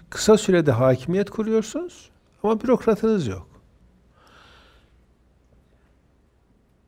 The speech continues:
İşte Ş-, Şam, yani Su-, o Suriye,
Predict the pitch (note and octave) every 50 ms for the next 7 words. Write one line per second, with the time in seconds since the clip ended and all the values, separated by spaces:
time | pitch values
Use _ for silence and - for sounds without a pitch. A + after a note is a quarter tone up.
0 | _ _ _ _ _ _ _ _ _ _ - C#3 C3 B2+ - - - - - -
1 | D#3 F#3+ G#3 G3 D3+ C#3 B2+ B2 B2+ B2+ B2 - - - D#3 C3+ - - - -
2 | E3 D#3+ C#3 B2+ B2+ B2 A#2 A#2+ - -